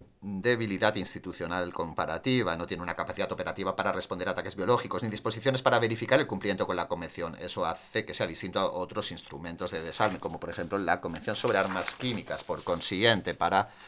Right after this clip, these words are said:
reforzar el funcionamiento de la Convención, habría que plantearse la posibilidad de adoptar medidas voluntarias y jurídicas adicionales. Se acepta ampliamente que los mecanismos de verificación robustos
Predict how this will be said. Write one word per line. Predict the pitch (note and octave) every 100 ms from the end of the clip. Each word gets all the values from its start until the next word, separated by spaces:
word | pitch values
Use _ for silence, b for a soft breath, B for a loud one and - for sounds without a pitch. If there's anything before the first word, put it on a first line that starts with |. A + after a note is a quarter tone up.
| B -
reforzar | G2+ B2 B2 B2 - B1+
el | C#2+
funcionamiento | - C#2+ B1+ D#2 D#2+ E2+ D#2
de | C#2
la | C#2+ C#2
Convención, | - A2+ A2 D#2+ D2+ D2+ - A2+ B2 A#2
habría | G#2 G#2+ A#2 A2+
que | G#2+
plantearse | A2+ A2 A2 - G#2+
la | A2
posibilidad | G#2 - F2+ E2 F2
de | F2+
adoptar | D#2 D#2+ - G#2 - B B B -
medidas | F#2 E2 F2 F#2+ F2
voluntarias | G2+ G2+ D#2+ - D#2+ D#2 -
y |
jurídicas | - D#2 E2 F2 E2 F#2
adicionales. | D#2+ D#2+ F2+ D2+ - A1+ - - - -
Se | -
acepta | - - - D2
ampliamente | D2+ - D#2 E2+ F#2+ A2+ F2 -
que | E2+ B2 G#2+ E2
los | C#2+ C2
mecanismos | E2 D2 D#2 D#2 E2+ F#2+ F2+
de | D#2
verificación | D#2+ D#2 D#2+ D#2 E2+ D#2
robustos | G#2 F#2 G2 - A2 -